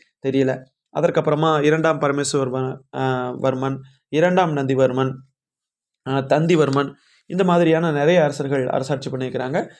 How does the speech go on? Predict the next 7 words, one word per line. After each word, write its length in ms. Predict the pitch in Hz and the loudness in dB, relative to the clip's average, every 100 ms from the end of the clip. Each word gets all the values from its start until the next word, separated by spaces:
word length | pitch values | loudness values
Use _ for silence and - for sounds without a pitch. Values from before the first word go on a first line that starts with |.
| _ _ - | _ _ -6
ஆ, 60 | 160 | -2
கடைசியா 580 | 156 180 196 214 196 156 | 0 2 2 2 0 0
மூன்றாம் 480 | 165 190 196 180 | 0 2 2 2
நந்திவர்மன், 540 | 151 143 135 131 131 - | 0 -2 -2 -2 -2 -10
இவனுடைய 400 | - 170 180 170 160 | -4 -2 2 2 2
காலகட்டம்னு 580 | 165 156 147 147 170 | 2 0 -2 -4 -4
கிபி 380 | 151 156 156 135 | -4 -2 0 -2